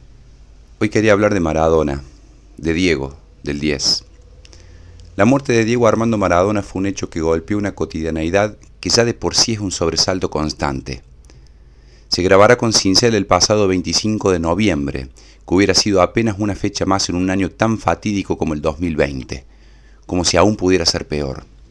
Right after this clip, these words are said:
Diego fue tal vez el último héroe popular en el mundo.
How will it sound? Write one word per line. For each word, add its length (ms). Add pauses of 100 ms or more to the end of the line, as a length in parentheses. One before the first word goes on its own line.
(920)
Diego 200
fue 200
tal 180
vez 160
el 100
último 400
héroe 140
popular 460
en 100
el 140
mundo. 420